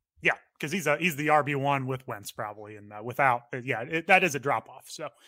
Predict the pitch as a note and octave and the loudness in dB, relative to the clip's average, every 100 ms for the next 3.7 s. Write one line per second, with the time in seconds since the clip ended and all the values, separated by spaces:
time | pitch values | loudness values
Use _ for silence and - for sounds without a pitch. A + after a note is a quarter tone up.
0 | - - _ - B3 G3 F3 F3+ F#3+ G3+ | -20 -20 _ -2 4 4 4 2 2 2
1 | G3+ F#3 E3+ E3 D3+ D3+ D3+ D#3 D3 D#3+ | 0 4 6 6 6 6 4 4 -2 -4
2 | C#3+ C#3 C3 B2+ C3+ B2+ B2 _ - E3 | -2 -2 -2 -2 -4 -6 -14 _ -6 -6
3 | D#3 D#3+ D3 - C#3 B2+ | -4 -6 -8 -4 -2 -2